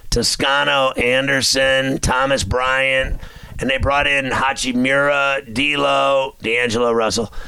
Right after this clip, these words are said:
Vandy, Jared Vanderbilt, Malik Beasley, Mo Bamba, and even old Tristan Thompson. On that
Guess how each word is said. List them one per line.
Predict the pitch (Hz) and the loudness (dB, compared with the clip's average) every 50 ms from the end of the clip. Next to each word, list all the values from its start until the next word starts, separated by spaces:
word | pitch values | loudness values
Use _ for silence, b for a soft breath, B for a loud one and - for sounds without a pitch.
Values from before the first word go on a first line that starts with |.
| B B B B | B B B B
Vandy, | - 101 104 123 135 143 147 147 147 143 139 139 139 143 143 139 - - | -8 -4 -2 0 0 0 0 0 0 0 0 0 0 0 -2 -6 -8 -6
Jared | - 120 127 127 123 117 | -2 0 2 2 2 2
Vanderbilt, | 113 123 127 127 131 123 120 113 117 113 110 110 110 113 - | 0 0 0 0 0 0 0 0 2 2 2 2 0 -2 -2
Malik | 107 117 120 131 143 147 135 113 | -2 -2 0 0 0 -2 -2 -2
Beasley, | 131 135 139 139 123 110 135 139 135 | -2 0 0 0 0 0 0 0 0
Mo | 131 123 131 135 139 | 2 0 0 0 0
Bamba, | 127 135 135 139 139 139 139 139 139 143 | 0 0 0 0 0 0 0 0 0 0
and | 139 139 139 139 | 0 0 0 0
even | 139 143 143 139 143 139 | 0 0 0 0 0 2
old | 139 139 139 139 131 113 | 2 2 2 2 0 -2
Tristan | - - 135 139 127 - - 143 135 135 123 | -2 -2 0 0 0 0 0 0 -2 0 0
Thompson. | 113 - 131 135 143 147 151 131 - - 127 120 110 101 90 80 - - - - - - - - - - - - - - - - - - _ - - - - - - - - - - - | 0 0 0 2 0 0 2 0 0 0 0 0 0 0 -2 -4 -4 -6 -6 -6 -6 -10 -12 -16 -20 -20 -20 -20 -20 -20 -20 -20 -20 -20 _ -14 -10 -8 -4 -4 -4 -4 -2 -4 -2 0
On | 131 143 151 156 | 0 0 0 0
that | 156 151 147 139 131 - | 0 2 0 0 -2 -4